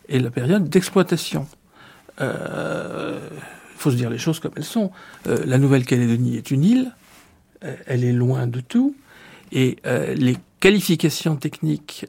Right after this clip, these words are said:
euh, nécessaires qu'il faut rassembler pour construire une usine métallurgique sont extrêmement pointues. Euh, ça n'aurait pas de sens, euh, de former, euh, des Calédoniens, quelle que soit la couleur de leur peau, à devenir,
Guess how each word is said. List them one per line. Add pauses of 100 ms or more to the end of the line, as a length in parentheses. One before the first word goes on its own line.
(120)
euh,
nécessaires
qu'il
faut
rassembler (400)
pour
construire (120)
une
usine
métallurgique (320)
sont (140)
extrêmement
pointues. (580)
Euh, (140)
ça
n'aurait
pas
de
sens, (160)
euh,
de
former, (140)
euh,
des
Calédoniens,
quelle
que
soit
la
couleur
de
leur
peau, (440)
à
devenir,